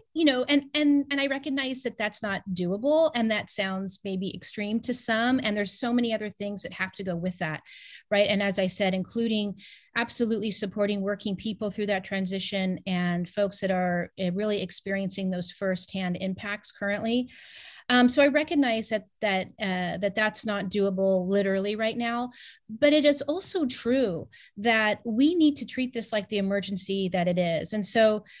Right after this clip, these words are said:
you know, you hear people say, you know, when you're in, when you're in a situation, you've dug yourself in a hole,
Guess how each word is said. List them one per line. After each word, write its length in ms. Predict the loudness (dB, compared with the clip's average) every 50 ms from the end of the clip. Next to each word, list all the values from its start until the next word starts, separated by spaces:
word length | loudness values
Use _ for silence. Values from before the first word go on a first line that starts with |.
| -20 -20 _ _ 0
you 140 | 4 4 6
know, 680 | 6 6 6 4 4 2 0 -2 -4 -6 -8 -8 -6 -4
you 160 | -2 0 2
hear 120 | 2 2 2
people 520 | 2 -2 -2 -2 -2 -2 -2 -2 -4 -6
say, 420 | -4 -2 2 2 4 4 4 4
you 140 | 4 4 2
know, 140 | 2 2 2
when 180 | 0 0 -2 -2
you're 220 | 0 -2 -2 -2
in, 240 | -4 -4 -4 -4 -2
when 120 | 0 2
you're 120 | 2 4 4
in 40 |
a 60 | 2 2
situation, 560 | 0 -4 -4 -4 -4 -4 -4 -2 -2 -2 -2
you've 140 | -2 0 0
dug 160 | 0 0 0
yourself 360 | 0 -2 -2 -2 -2 -2 -4
in 80 | -4 -4
a 60 | -4
hole, 440 | 0 0 2 2 2 2 0 -2